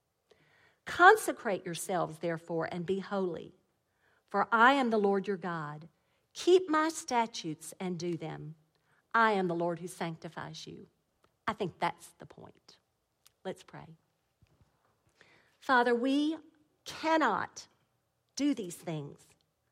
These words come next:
that you have asked of us if your Spirit does not do the work in us. It is you who enable us to live according to the life you called us to live.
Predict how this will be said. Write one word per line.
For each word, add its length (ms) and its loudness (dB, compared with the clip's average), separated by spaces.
that 220 -8
you 80 0
have 100 4
asked 300 2
of 100 -8
us 420 -8
if 180 -6
your 100 -4
Spirit 560 -4
does 260 -4
not 580 -2
do 160 -2
the 120 2
work 320 -6
in 120 -8
us. 420 -16
It 160 0
is 240 -2
you 240 6
who 160 0
enable 420 -2
us 360 -8
to 120 -2
live 480 8
according 460 -4
to 100 -8
the 100 -4
life 260 0
you 80 -14
called 280 -6
us 160 -12
to 120 -12
live. 300 -16